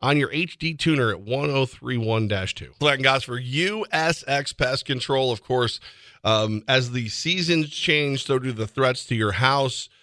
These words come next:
I know there are new threats to my house. I don't know, nor do I care what they are, because I went to <laughs> U S X pest dot com, got the free inspection done, um, and now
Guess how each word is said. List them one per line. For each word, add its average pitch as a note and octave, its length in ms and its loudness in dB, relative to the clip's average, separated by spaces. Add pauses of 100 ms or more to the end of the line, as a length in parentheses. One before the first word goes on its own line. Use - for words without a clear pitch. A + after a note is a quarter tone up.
(280)
I A2+ 80 0
know C3+ 260 4
there F3 160 0
are E3+ 120 6
new E3+ 140 0
threats D#3 300 0
to F3+ 80 -2
my D#3 160 4
house. D3+ 360 0 (120)
I A#2 100 0
don't C#3 240 2
know, C#3+ 140 4
nor C#3 220 4
do C3+ 120 2
I C3+ 80 4
care C#3 220 2
what B2+ 140 2
they B2+ 100 2
are, B2 180 6
because A2+ 240 -2
I A#2 60 2
went A#2+ 140 2
to A#2 60 -4
<laughs> - 20 -2
U C3 320 2
S D#3 180 4
X - 220 0
pest - 400 -4 (260)
dot D3+ 300 2
com, B2 380 2 (340)
got C#3 260 2
the F3+ 100 -2
free D#3+ 300 0
inspection C#3+ 640 -2
done, B2+ 480 2
um, B2 180 -12 (140)
and B2+ 160 -2
now D#3 400 2